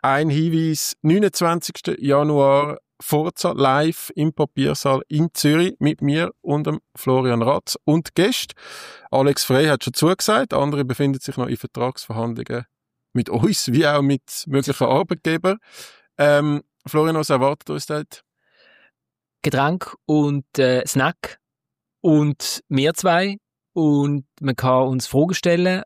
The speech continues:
Speaker 2: und wir haben garantiert irgendetwas vorbereitet, wo besser tönt, als das, was ich jetzt sag. Und eben ein bis drei Gäste.
Speaker 1: Und ganz wichtig, gratis Alkohol gibt's auch.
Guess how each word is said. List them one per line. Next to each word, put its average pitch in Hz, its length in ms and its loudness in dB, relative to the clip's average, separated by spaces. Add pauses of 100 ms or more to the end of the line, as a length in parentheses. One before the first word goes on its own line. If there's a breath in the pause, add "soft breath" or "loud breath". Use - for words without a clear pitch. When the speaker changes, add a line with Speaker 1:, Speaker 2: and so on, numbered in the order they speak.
(240)
Speaker 2:
und 139 220 -2
wir 135 100 0
haben 131 220 -2
garantiert 131 340 2
irgendetwas 165 320 0
vorbereitet, 151 720 0
wo 139 80 -2
besser 147 320 0
tönt, 151 220 -2
als - 80 -8
das, 135 200 -4
was 120 120 -6
ich 143 160 -6
jetzt 151 140 -6
sag. 143 360 0 (380 loud breath)
Und 131 160 -2
eben 147 320 0
ein 143 280 2
bis 151 200 0
drei 135 220 2
Gäste. 127 480 -2 (300)
Speaker 1:
Und 143 440 0
ganz 131 300 0
wichtig, 139 460 -4
gratis 113 440 -2
Alkohol 131 600 0 (180)
gibt's 127 260 -6
auch. 139 380 -2